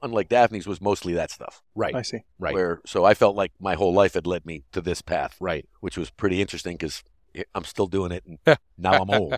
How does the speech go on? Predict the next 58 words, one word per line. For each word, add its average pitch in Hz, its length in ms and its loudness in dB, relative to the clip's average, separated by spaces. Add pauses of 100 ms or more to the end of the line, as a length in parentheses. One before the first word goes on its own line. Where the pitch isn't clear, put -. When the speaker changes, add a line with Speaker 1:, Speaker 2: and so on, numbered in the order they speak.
Speaker 2:
That's 143 160 -4
Speaker 1:
So 143 480 2 (140)
Speaker 2:
<laughs> - 260 -8
Speaker 3:
Now, 247 220 0 (100)
now 156 160 2
Fred 202 240 0
was 220 160 -2
telling 160 360 0
us 147 140 -4
that, 139 220 2
that, 135 200 0
you 143 100 -8
know, 143 140 -2
there's 135 180 0
a 127 60 -4
transition 135 680 -4
between 131 360 -4
the 123 100 0
focus 135 460 0
on 131 300 -2
the 123 100 2
vehicles 151 680 0
and 131 240 -2
the 123 60 0
focus 131 400 -2
on 127 220 -2
the, 127 180 0 (320)
the 131 100 2
more 131 240 0
athletic 127 440 4
events 123 420 0
and 123 160 0
the 120 100 4
orienteering 131 720 0
and 123 140 -2
the, 120 220 4 (260)
you 127 120 -2
know, 120 100 0
swimming 123 420 -2
and 120 120 -2
these 123 120 0
sorts 120 280 -2
of 117 80 -4
things. 120 300 -2
And 123 180 -2
ultimately 127 520 2
you 120 60 0
saw 113 280 4
that 113 200 2
transition, 117 640 -2
you 113 240 -4
know, 110 160 0
into 113 240 -2
mountain 110 340 -4
bikings 107 480 -2
and 113 180 -4
kayaking 107 800 -2
and, 110 300 -8